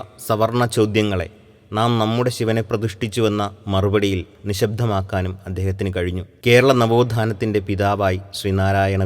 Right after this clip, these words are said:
ഗുരു അറിയപ്പെടുന്നു. ഈ പ്ലാവിൻ ചുവട്ടിലാണ് എസ് എൻ ഡി പി രൂപം കൊള്ളുന്നത്. വിദ്യ കൊണ്ട് പ്രബുദ്ധരാവുക,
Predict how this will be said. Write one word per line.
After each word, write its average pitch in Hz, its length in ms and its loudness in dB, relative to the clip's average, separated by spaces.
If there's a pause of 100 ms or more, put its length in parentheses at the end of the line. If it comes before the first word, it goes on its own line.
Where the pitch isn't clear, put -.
ഗുരു 92 180 -2 (200)
അറിയപ്പെടുന്നു. 92 580 -2 (680)
ഈ - 20 6 (120)
പ്ലാവിൻ 143 340 4 (100)
ചുവട്ടിലാണ് 123 500 2 (240)
എസ് 113 140 -4
എൻ 123 120 2
ഡി 123 140 4
പി 120 100 0 (180)
രൂപം 110 240 2 (100)
കൊള്ളുന്നത്. 95 400 0 (480)
വിദ്യ 110 320 2
കൊണ്ട് 123 280 2
പ്രബുദ്ധരാവുക, 104 680 0